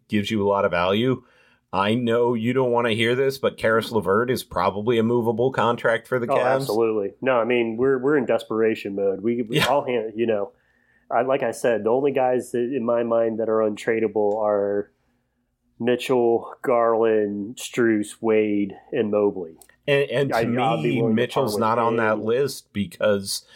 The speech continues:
Speaker 1: if you don't think he's gonna re-sign in the
Speaker 2: Re-sign,
Speaker 1: offseason,
Speaker 2: right.
Speaker 1: you're gonna have to trade him then anyway.
Speaker 2: Yep.
Speaker 1: Trade him from a position of strength.
Speaker 2: Yep.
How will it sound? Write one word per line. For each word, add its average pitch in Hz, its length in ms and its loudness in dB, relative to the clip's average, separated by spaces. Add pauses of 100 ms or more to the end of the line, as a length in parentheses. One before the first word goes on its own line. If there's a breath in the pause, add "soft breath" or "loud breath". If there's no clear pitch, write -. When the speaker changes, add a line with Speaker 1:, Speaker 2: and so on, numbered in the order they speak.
(320 loud breath)
Speaker 1:
if 110 220 0
you 131 100 2
don't 135 260 0
think 120 180 -2
he's 123 220 -4
gonna 120 240 2
re-sign 117 440 0
in 120 100 2
the 107 100 2
Speaker 2:
Re-sign, 123 200 2
Speaker 1:
offseason, 107 380 0
Speaker 2:
right. 117 80 0
Speaker 1:
you're 110 100 0
gonna 113 120 4
have 120 180 2
to 110 120 2
trade 120 420 -2
him 127 120 -2
then 131 180 2
anyway. 135 520 0 (380 soft breath)
Speaker 2:
Yep. 107 140 -4
Speaker 1:
Trade 123 160 2
him 135 120 2
from 135 200 0
a 123 80 2
position 120 480 0
of 98 60 0
strength. - 540 -4 (840)
Speaker 2:
Yep. 110 200 -8